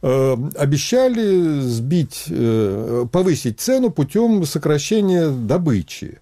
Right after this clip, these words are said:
Ну, не, не всегда это происходит. Вот, э, если в Саудовской Аравии там время от времени понижают добычу, то Россия, провозгласив, что она снижает добычу, на самом деле ее повышала и повышала даже и экспорт. Но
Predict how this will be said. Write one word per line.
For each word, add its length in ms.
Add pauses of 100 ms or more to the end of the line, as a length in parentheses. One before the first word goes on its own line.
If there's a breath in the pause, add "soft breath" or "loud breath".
(480 loud breath)
Ну, 380
не, 340
не 160
всегда 300
это 180
происходит. 640
Вот, 320
э, 540
если 240
в 60
Саудовской 440
Аравии 260
там 300 (180 loud breath)
время 360
от 100
времени 380
понижают 640
добычу, 500
то 300
Россия, 500
провозгласив, 880
что 180
она 220
снижает 480
добычу, 400
на 120
самом 280
деле 240
ее 180
повышала 720
и 100
повышала 560
даже 400
и 160
экспорт. 480 (640 loud breath)
Но 460